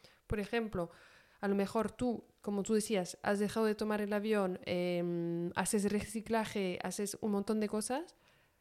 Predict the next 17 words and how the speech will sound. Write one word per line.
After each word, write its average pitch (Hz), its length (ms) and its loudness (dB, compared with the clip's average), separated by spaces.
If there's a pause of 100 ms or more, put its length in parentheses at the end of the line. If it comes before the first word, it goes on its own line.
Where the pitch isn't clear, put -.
ya 208 200 6
es 254 140 4
algo 247 300 6
muy 220 180 6
importante. 214 720 -2
Y 202 100 -2
después 202 360 2
otra 226 180 -4
persona 226 460 -2 (320)
come 214 240 4
carne 220 360 4
solamente 208 1000 2
tres 214 180 2
veces 214 200 -2
a 220 40 2
la 214 140 0
semana, 240 440 0